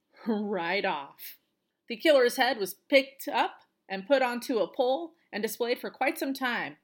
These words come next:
not too terribly far from Moses's family's cabin. Justice has been served. Even to this day,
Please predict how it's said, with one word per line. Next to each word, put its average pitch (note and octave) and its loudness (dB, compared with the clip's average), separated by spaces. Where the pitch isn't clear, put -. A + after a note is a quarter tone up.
not D#4+ -2
too A#4 -4
terribly A4 0
far F#4 0
from A3+ -4
Moses's C4 -4
family's A3 -4
cabin. D3+ -2
Justice - -4
has A3+ -6
been G3+ -6
served. G#3 -4
Even E4+ -6
to C#4 -6
this G3+ -6
day, - -6